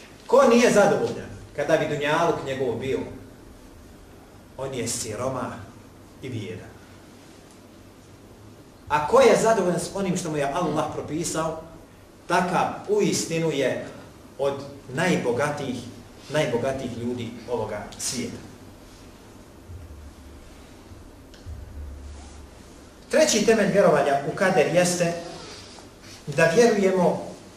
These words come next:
da se sve dešava i odvija Allahovom dželešanu voljom.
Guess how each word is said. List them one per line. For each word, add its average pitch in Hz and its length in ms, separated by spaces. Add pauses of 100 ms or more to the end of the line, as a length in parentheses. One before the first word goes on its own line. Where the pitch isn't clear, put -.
(140)
da 151 140
se 143 180
sve 226 400 (120)
dešava 170 560 (140)
i 117 40 (140)
odvija 151 460
Allahovom 127 500
dželešanu 113 640
voljom. 98 400